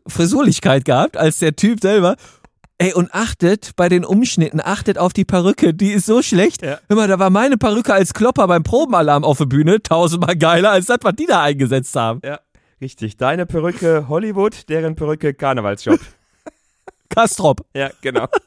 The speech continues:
Speaker 2: <laughs> Wahnsinn, ey.
Speaker 1: Boah, ey. Also so geile Sachen dann einfach. Hör mal, oder auch, wo die dann bei D und W waren. Hör mal,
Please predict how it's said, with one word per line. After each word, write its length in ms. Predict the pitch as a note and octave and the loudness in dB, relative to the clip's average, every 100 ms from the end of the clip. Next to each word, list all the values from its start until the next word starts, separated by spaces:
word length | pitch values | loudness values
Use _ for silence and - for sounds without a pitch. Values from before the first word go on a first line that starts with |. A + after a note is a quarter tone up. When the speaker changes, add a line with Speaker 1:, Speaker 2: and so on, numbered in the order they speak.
| - - - - | -6 -8 -10 -12
Speaker 2:
<laughs> 580 | - - - - F3 - | -12 -12 -14 -20 -20 -20
Wahnsinn, 680 | - F#3+ A2 - - G2+ A3 | -8 -6 -4 -6 -6 -8 -4
ey. 60 | G#3 _ _ _ _ _ _ - - | -4 _ _ _ _ _ _ -18 -6
Speaker 1:
Boah, 460 | F3+ E3+ E3 D3+ C3 | -2 0 2 0 -2
ey. 380 | C3 B2+ B2+ B2 _ | -2 -2 -2 -6 _
Also 320 | - C3+ C3 | -6 -2 -2
so 280 | B2 D#3 E3 D3 | -2 -2 -2 -2
geile 460 | C#3+ C#3+ D3 B2+ | 0 0 0 0
Sachen 340 | A#2+ C#3 C3+ A2 | -2 -4 -4 -4
dann 140 | G#2+ | -4
einfach. 460 | G2+ G#2 A#2+ C3+ - _ _ _ _ _ - | -4 -6 -6 -8 -10 _ _ _ _ _ -4
Hör 80 | D3 | 0
mal, 100 | D3 | 2
oder 240 | C#3 C3+ | 4 4
auch, 140 | C#3 D3 | 2 0
wo 80 | D3+ | 0
die 100 | F#3+ | 0
dann 140 | C#3 | 2
bei 100 | C3 | 0
D 180 | A#2+ C3+ | 0 2
und 160 | B2+ A2+ | 2 2
W 180 | E3 | 0
waren. 240 | C3 G#2 F#2 _ _ _ _ _ _ - | 0 -2 -4 _ _ _ _ _ _ -4
Hör 80 | B2+ | 0
mal, 260 | D3+ B2+ | 2 0